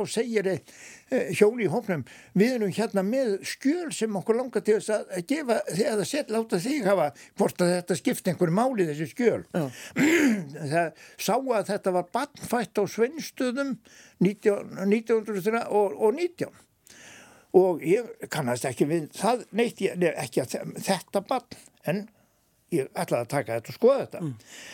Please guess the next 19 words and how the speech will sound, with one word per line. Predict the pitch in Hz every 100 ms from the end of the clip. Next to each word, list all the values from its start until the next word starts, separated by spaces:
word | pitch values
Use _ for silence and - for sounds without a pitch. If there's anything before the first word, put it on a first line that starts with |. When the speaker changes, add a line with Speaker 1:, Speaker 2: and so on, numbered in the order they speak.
| - -
Speaker 1:
En | 151 180
í | 294
skjölunum | 269 - 262 214 104 95 101 - - _ - _ -
er | 185 226 226 156 - _ - _
teikning | - 143 269 254 _ 139 110 147 - - _ _ - - -
af | 156 135 107 _
bænum | - 160 285 311 202 202 214
á | - 170
Þingeyrum | 123 - 170 233 294 - 170 165 151
eins | - 196 240 -
og | 190
hann | 165 143
var | 190 240 220
fyrir | - 156 214 247 202
átján | 170 180 233 - 220 202
hundrað | 196 175 185
áttatíu | 185 - 170 - 185
og | 120
tvö | - - 123 110 113